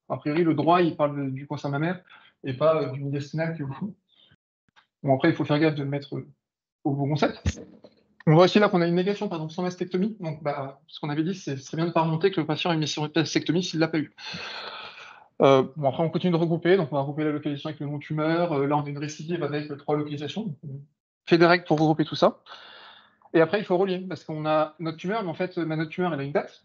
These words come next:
et puis elle a aussi les, les évolutions qui vont avec. Donc, il y a des règles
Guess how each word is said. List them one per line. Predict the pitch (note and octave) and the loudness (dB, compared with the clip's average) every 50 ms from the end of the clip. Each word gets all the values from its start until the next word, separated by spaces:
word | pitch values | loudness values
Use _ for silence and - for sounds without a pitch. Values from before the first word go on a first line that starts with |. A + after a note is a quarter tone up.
| _ - | _ -10
et | D#3+ | -10
puis | D#3 - - D#3 | -10 -6 -4 -4
elle | C#3+ D3 | -2 -2
a | D3 | -2
aussi | C#3+ - - - F#3+ F#3+ | -4 -6 -6 -4 -2 -2
les, | F3 D#3+ D3+ D3 D3 C#3 C#3 C#3 C3+ C3+ C3+ - _ - | 0 0 0 0 -2 0 -2 -2 -4 -4 -8 -12 _ -6
les | D#3 D#3 D#3 | -4 -4 -2
évolutions | D#3+ D#3+ E3 E3 F#3+ F3+ | -2 -2 -2 0 -2 -2
qui | - F3+ | 0 0
vont | E3+ | 0
avec. | D#3+ D#3+ E3 D#3 | 0 0 0 -2
Donc, | C3+ - - | -4 -4 -2
il | |
y | C#3 | 0
a | |
des | C3 C#3 | 2 4
règles | C#3+ D#3 E3+ F3+ G3 | 4 4 4 2 0